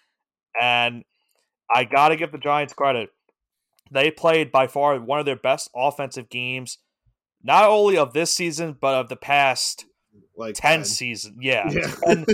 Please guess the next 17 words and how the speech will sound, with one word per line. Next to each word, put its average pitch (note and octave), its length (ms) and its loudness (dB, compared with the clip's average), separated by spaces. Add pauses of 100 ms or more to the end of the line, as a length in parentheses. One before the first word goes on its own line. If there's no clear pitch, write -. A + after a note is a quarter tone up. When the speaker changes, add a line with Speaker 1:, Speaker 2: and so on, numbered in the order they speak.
Speaker 2:
<laughs> - 220 -20
Speaker 1:
fifteen E3 540 -4
seasons, C#3 380 -6
you F3+ 100 -8
name C#3+ 320 -4
it. G2+ 100 -12 (500)
I D#3+ 140 2
mean, C#3+ 400 -4
what G#3 200 2
a D#3 80 4
job D3 420 4
by B2 100 -2
this C3 220 -6
offense. A2 480 -4
Daniel D#3+ 320 -2
Jones C#3 440 -2 (280)
deserves C3+ 240 -6